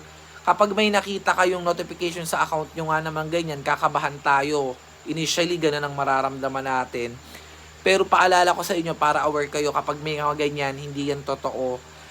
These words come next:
Yan ang ginagawang sinesend na notification ng mga hacker para i-click natin yan at yung mga link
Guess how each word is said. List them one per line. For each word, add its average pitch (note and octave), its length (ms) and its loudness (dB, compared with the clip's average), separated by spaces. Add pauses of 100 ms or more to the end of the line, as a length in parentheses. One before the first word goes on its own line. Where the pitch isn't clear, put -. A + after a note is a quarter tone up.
(160)
Yan F3+ 240 6
ang E3+ 240 -4
ginagawang D#3 640 4
sinesend D3+ 560 -4
na D3+ 80 0
notification C#3+ 800 -4
ng C3+ 160 -6
mga C3+ 240 -4
hacker C3 560 2 (640)
para E3+ 320 6
i-click F3 400 0
natin D3 560 0
yan C3 320 -2
at C#3+ 160 -4
yung D#3 160 -2
mga D3 160 4
link D#3 240 -2